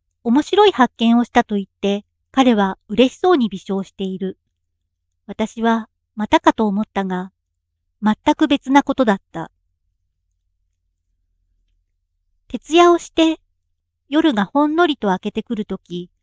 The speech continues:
スズメの声を聞くのが実に嬉しかった、と彼は話す。彼の書斎の窓際に大きなシイの木があっ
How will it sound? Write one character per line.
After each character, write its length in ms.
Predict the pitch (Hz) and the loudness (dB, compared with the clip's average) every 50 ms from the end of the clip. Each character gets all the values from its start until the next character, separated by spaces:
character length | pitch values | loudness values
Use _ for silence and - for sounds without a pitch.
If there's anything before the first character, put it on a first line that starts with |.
| _ _ _ _ _ _ _ | _ _ _ _ _ _ _
ス 180 | _ _ 226 196 | _ _ -10 -6
ズ 120 | - 277 | -4 -2
メ 100 | - 349 | 0 2
の 120 | 330 349 330 | 2 2 2
声 280 | - - 370 359 294 | 4 2 2 4 4
を 80 | 226 202 | 2 0
聞 160 | - _ _ | -4 _ _
く 100 | - 247 | 0 2
の 140 | 240 233 208 | 2 2 2
が 260 | 196 190 190 190 190 _ _ _ _ _ _ _ | 2 0 -2 -2 -6 _ _ _ _ _ _ _
実 300 | _ 208 - - 285 302 | _ -12 -12 -10 -4 -2
に 240 | 320 302 233 214 - _ _ _ _ _ | 0 2 2 0 -2 _ _ _ _ _
嬉 260 | 214 190 202 208 - | -2 -2 -2 -2 -2
し 40 | - | -6
か 120 | - 170 | -8 -8
っ 60 | 175 - _ _ | -8 -8 _ _
た、 180 | - 151 - - _ _ _ _ _ _ _ _ _ _ | -18 -18 -18 -18 _ _ _ _ _ _ _ _ _ _
と 240 | 311 311 311 311 - _ _ _ _ | 0 0 0 -2 -6 _ _ _ _
彼 260 | - 240 202 196 214 | -4 -4 -4 -2 -2
は 100 | 247 262 | -2 -2
話 320 | - 208 180 175 185 - | -2 -6 -8 -8 -8 -8
す。 160 | - _ _ - _ _ _ _ _ _ _ _ _ _ _ _ _ _ _ _ _ _ _ _ _ _ _ _ _ _ _ _ _ _ _ - | -10 _ _ -20 _ _ _ _ _ _ _ _ _ _ _ _ _ _ _ _ _ _ _ _ _ _ _ _ _ _ _ _ _ _ _ 0
彼 220 | - 370 392 370 | 4 6 6 6
の 120 | 277 247 | 6 4
書 140 | - - 208 | 2 0 -4
斎 260 | - - 247 254 254 | 0 2 2 4 4
の 80 | 262 262 | 4 6
窓 240 | 247 247 233 254 254 | 6 6 4 4 2
際 280 | 233 262 254 254 254 | 2 2 4 4 4
に 260 | 247 254 269 269 262 - _ _ _ _ _ _ _ | 6 4 2 2 0 -4 _ _ _ _ _ _ _
大 220 | 311 359 392 415 | 6 6 6 6
き 140 | - - 277 | 6 4 2
な 120 | 247 226 | 2 2
シ 220 | - - - 320 330 | 2 2 2 2 4
イ 40 | 294 | 4
の 120 | 247 220 | 4 2
木 160 | - 233 220 | 0 -2 -2
が 180 | 202 196 196 196 | 0 0 0 -2
あ 40 | |
っ 40 | 208 | -4